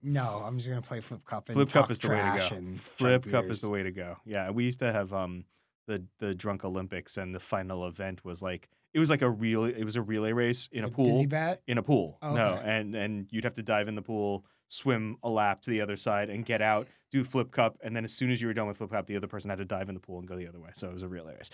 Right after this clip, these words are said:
Speaker 2: So anyway, a little off topic. Um, but like I said, I, as long,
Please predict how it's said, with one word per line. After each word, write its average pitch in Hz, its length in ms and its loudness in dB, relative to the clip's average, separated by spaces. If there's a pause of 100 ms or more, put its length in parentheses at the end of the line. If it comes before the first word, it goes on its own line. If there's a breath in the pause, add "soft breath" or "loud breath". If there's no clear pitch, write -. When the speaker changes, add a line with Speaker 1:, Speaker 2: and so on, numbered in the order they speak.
(120 loud breath)
Speaker 2:
So 226 140 8
anyway, 120 320 8
a - 60 6
little 185 180 12
off 117 160 10
topic. - 420 0 (360 soft breath)
Um, 135 560 8
but 135 500 4 (920)
like 165 160 6
I 175 60 4
said, 123 180 2
I, 120 160 4
as 131 180 2
long, 220 140 4